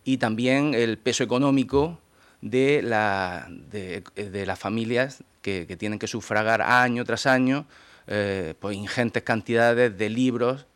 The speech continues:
de papel, que acaban en la basura o, en el mejor de los casos, en bancos de libros, que funcionan con más buena voluntad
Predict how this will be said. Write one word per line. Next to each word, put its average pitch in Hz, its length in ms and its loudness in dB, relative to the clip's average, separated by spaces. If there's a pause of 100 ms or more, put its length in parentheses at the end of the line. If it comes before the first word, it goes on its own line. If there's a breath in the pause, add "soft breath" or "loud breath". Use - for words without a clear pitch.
de 104 160 -6
papel, 123 520 2 (340 loud breath)
que 98 120 -8
acaban 107 680 0 (300)
en 101 220 -6
la 104 80 2
basura 131 500 2
o, 117 80 4
en 107 80 -2
el 104 60 -2
mejor 117 220 0
de 120 80 2
los 117 120 -2
casos, 139 520 -2 (540 soft breath)
en 104 280 -4 (420)
bancos 127 340 2
de 123 100 4
libros, 151 460 4 (840 loud breath)
que 147 120 6
funcionan 160 580 4
con 131 160 4
más 160 680 6
buena 143 420 4
voluntad 147 720 4